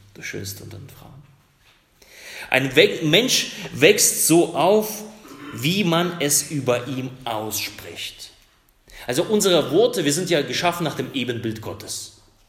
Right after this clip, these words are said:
Also Gott, als Gott uns geschaffen hat, hat er gesagt, wir wollen Gott scha-, äh, wir wollen den Menschen schaffen und wir schaffen den Menschen nach unserem Ebenbild,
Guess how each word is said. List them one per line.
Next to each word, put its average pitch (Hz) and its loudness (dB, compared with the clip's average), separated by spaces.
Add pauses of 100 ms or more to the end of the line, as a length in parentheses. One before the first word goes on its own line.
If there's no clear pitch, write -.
(180)
Also 107 -6
Gott, 135 -2
als 127 -6
Gott 135 -2
uns - -8
geschaffen 160 -2
hat, 156 -2
hat - -8
er 117 -4
gesagt, 120 -2 (420)
wir 127 -2
wollen 156 2
Gott - 0
scha-, - -4
äh, 117 0
wir 135 4
wollen 127 2
den 107 -4
Menschen 170 0
schaffen 196 0
und 120 -6
wir 117 -2
schaffen 135 -4
den 104 -4
Menschen 143 -4
nach - -8
unserem 180 -2
Ebenbild, 113 -4